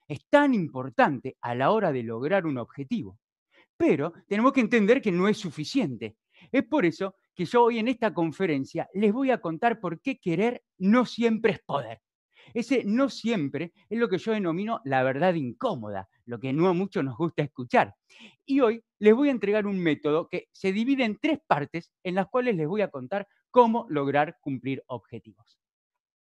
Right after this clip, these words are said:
La primera parte del método, por supuesto, el querer, la importancia que tiene querer algo. Y hay dos maneras de querer.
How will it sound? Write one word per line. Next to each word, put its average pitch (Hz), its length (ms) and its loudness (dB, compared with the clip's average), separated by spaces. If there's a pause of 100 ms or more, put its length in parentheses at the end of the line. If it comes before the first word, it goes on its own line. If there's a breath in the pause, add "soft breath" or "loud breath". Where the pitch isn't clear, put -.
(520 soft breath)
La 214 160 4
primera 330 320 8
parte 254 280 4
del 180 120 6
método, 113 460 -4
por 151 140 -2
supuesto, 208 560 6 (180)
el 160 180 -2
querer, 151 400 6 (200 soft breath)
la 190 120 6
importancia 247 680 6
que 185 120 2
tiene 220 260 -2
querer 160 280 4
algo. 101 360 -2 (280 soft breath)
Y 277 100 4
hay 330 140 8
dos 330 240 6
maneras 233 460 2
de 104 140 -8
querer. 101 300 -8